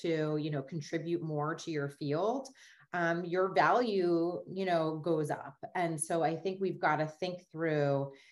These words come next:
how we're going to get the best engineers and the best talent and the best accountants, et cetera,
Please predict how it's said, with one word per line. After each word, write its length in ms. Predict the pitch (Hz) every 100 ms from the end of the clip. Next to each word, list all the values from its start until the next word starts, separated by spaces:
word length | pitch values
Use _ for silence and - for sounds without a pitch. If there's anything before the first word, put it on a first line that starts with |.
| _
how 300 | - 175 175
we're 180 | 180 170
going 300 | 170 160 151
to 100 | 151
get 600 | 143 151 139 139 135 - - _ _
the 100 | 185
best 360 | 160 156 -
engineers 800 | 160 156 147 170 196 190 165 156
and 120 | 160
the 60 | 151
best 300 | 147 147 143
talent 560 | - 196 185 170 160 -
and 120 | 147
the 60 |
best 240 | 143 135 -
accountants, 640 | - 190 190 160 151 143
et 140 | 139 -
cetera, 560 | 170 165 165 147 143